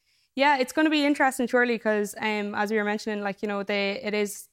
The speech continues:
the winter over in Australia, but it wouldn't be like our <laughs> winter, I'm led to believe anyways. But before that anyways, they've the France game next week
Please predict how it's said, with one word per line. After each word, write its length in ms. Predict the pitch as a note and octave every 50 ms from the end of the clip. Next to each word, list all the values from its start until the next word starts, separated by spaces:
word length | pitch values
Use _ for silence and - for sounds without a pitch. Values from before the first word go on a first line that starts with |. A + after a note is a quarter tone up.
| _
the 100 | - G3+
winter 400 | G3+ G#3 G#3 G#3 G#3+ - A3+ G#3+
over 220 | G#3 G#3 G3+ G#3+ G#3
in 80 | G#3
Australia, 520 | G#3 G3+ - - A3 G#3+ G#3+ G#3+ G3+ G3+ G3+
but 280 | G3 G3+ G3 - -
it 80 | - -
wouldn't 240 | A3 A3 A3+ A#3+ A#3
be 100 | A#3 A3+
like 260 | A3+ A3+ A3+ A#3+ -
our 220 | A#3+ A3+ A#3+ A3+ A3+
<laughs> 80 | C4 A#3+
winter, 280 | B3 B3 B3+ A#3+ A3
I'm 140 | A3 G#3+ G#3+
led 180 | G#3+ G#3+ A3 G#3+
to 60 | -
believe 280 | G#3+ A#3 A3 A3 G#3+ G#3
anyways. 400 | G#3+ A3 A3 G#3+ G#3+ G#3 G3+ G3
But 220 | - A3+ G#3+ G#3 - - - - - -
before 340 | A#3+ A#3 - C4 C4 C4+ C4+
that 220 | C4+ B3+ A#3 A3+
anyways, 480 | A3+ A3+ A#3 A3+ A3+ A3 A3 G#3+ G#3 -
they've 260 | A3 G#3+ G#3 G3 -
the 240 | G#3+ G#3 G#3+ G#3 G3+
France 300 | - A#3 A3+ A3+ A#3 -
game 220 | - A3+ G#3+ G#3 G#3
next 240 | G3+ G#3 - - -
week 320 | A3 G#3 G#3 F#3 _ -